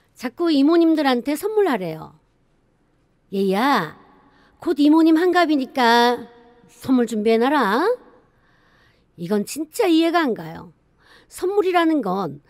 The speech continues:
내가 원해서 하는 건데 왜 시어머니가 선물하라고 하는지 모르겠어요.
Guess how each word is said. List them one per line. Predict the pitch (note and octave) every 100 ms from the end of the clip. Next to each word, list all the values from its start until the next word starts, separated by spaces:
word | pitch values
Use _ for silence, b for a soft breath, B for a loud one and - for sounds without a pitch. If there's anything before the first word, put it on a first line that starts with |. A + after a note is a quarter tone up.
| b -
내가 | G#3+ D#4+ C#4
원해서 | A3 D4 D#4
하는 | D4+ C#4+ C#4
건데 | G#3+ E3+ D#3+ D3+ - _ _ _ _ _
왜 | G#3 E4+
시어머니가 | - A#4 G#4+ F#4+ F#4
선물하라고 | F#4 G#4 G4+ F#4 E4+ D#4+
하는지 | D#4+ D#4 C#4 C4+ C#4 D#4+ F4+ _ _ _
모르겠어요. | F3+ A3 C#4+ G#4 - E3+ F3